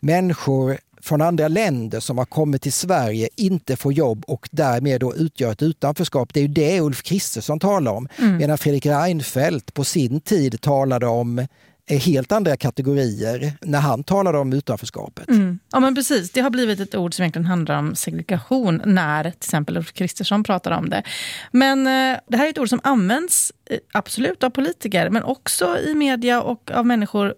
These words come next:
Speaker 2: för att beskriva olika typer av utanförskap. Det kan ju handla om digitalt utanförskap, det kan vara utanförskap på grund av hörselnedsättning och så vidare. Magnus, vad säger du? Alltså det här att utanförskap har en så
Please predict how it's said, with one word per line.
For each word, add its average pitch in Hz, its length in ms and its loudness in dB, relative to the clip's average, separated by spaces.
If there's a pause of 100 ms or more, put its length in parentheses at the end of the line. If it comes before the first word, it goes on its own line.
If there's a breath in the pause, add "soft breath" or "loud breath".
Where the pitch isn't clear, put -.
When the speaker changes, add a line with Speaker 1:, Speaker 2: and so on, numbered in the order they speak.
(100)
Speaker 2:
för - 140 0
att 233 100 -2
beskriva 226 500 0
olika 254 340 0
typer 285 280 -2
av 170 100 0
utanförskap. - 840 -4 (400 loud breath)
Det 190 80 -2
kan 202 140 0
ju 202 40 4
handla 196 140 2
om 180 80 0
digitalt 254 540 0
utanförskap, 240 760 -2 (160)
det 180 60 -6
kan 175 120 0
vara 180 100 0
utanförskap 175 720 -2
på 185 80 -8
grund 175 180 0
av 170 80 -2
hörselnedsättning 240 960 0 (160)
och 277 300 -2
så 196 160 0
vidare. 185 460 -2 (480 loud breath)
Magnus, 254 680 0
vad 247 140 0
säger 254 280 0
du? 226 320 0
Alltså 220 300 0
det 226 80 4
här 220 140 2
att 202 140 -2
utanförskap 208 720 -2
har 196 220 2
en 196 80 0
så 196 160 0